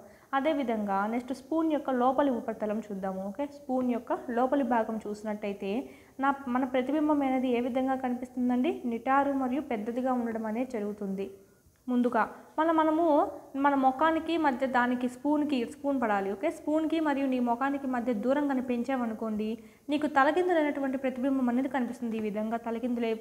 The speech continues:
ప్రతిబింబం అనేది కనిపించడం అనేది జరుగుతుంది దూరంగా తీసుకెళ్తూ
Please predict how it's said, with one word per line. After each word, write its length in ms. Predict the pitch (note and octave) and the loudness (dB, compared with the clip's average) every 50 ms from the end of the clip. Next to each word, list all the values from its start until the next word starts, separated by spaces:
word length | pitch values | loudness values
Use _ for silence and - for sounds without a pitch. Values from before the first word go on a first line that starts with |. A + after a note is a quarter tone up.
| - - | -6 -8
ప్రతిబింబం 460 | A3 G#3 A3 A#3 A#3+ A#3 A#3 A3+ A3 G#3+ | -10 -8 -6 -6 -4 -2 -2 -2 -4 -4
అనేది 260 | G#3 G#3+ A3 D#4 F#4+ - - - - - - - | -4 -4 -6 -6 -8 -10 -14 -20 -20 -20 -8 -4
కనిపించడం 460 | C4 B3 A#3+ B3 B3 B3 A#3+ A3+ A3 G#3+ | -2 0 0 0 0 0 -2 -4 -2 -2
అనేది 200 | G#3 A3+ B3+ B3 B3 | -2 -2 0 0 -2
జరుగుతుంది 440 | G#3+ G#3 G#3+ G#3 G#3+ G#3 G3+ G3 G3 - - | -2 -2 -4 -4 -4 -4 -4 -4 -6 -4 -2
దూరంగా 320 | B3 C4 B3+ B3+ B3+ B3+ B3+ A#3+ | 0 2 2 2 2 0 -2 -4
తీసుకెళ్తూ 440 | A#3 A3 - - A#3 A3+ G#3 A3+ | -4 -4 -4 -4 -4 -2 -2 -2